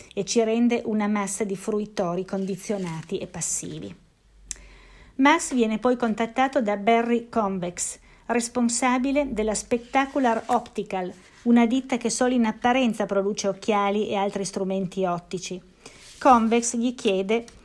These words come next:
di indossare uno speciale casco che registra le allucinazioni, in modo da poterle poi studiare. In realtà tutto questo fa parte del piano di Convex. È stato lui a creare i Videodrome e a coinvolgere Brian Oblivion.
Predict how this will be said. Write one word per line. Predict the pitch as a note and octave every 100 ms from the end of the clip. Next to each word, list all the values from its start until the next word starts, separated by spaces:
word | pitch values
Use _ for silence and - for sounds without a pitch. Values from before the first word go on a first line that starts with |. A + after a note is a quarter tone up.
| - -
di | A#3 - B3
indossare | A#3+ B3+ - A3 A3
uno | A#3+
speciale | A#3 A#3+ A#3 B3 A#3+
casco | A#3 F3 F3+ - - G3+ - -
che | -
registra | B3+ B3 B3 A#3 B3+
le | G#3+
allucinazioni, | G#3 G#3 G#3+ G3+ G3+ - F3+ F3 F#3 F#3+ - _
in | - B3
modo | A3+ B3+
da | A3
poterle | G#3 F#3+ A3 G3+
poi | G3+ G3+
studiare. | - G3 F#3 E3+ E3+ F3 -
In | B3
realtà | B3+ B3+ B3 - C4+ F4+ - - - -
tutto | D4+ D4 D4
questo | B3+ A#3+ C#4+
fa | A#3+
parte | A#3 G#3+ A3
del | G#3 G3+
piano | A3+ A3
di | G#3 G3+
Convex. | G3+ F3+ F3+ F#3 F#3 - - - -
È | A3+
stato | B3+ A#3 A#3+
lui | B3+ G#3+
a | F3
creare | G3 F#3+ G3
i |
Videodrome | F#3+ F#3+ F#3 F#3 F3 E3+ F#3+ - -
e | G3
a |
coinvolgere | G#3+ A#3+ A#3 F3+ F#3 G3 G3
Brian | F#3+ F3 F3+ F3+ -
Oblivion. | F3+ E3+ F#3 E3+ E3+ F3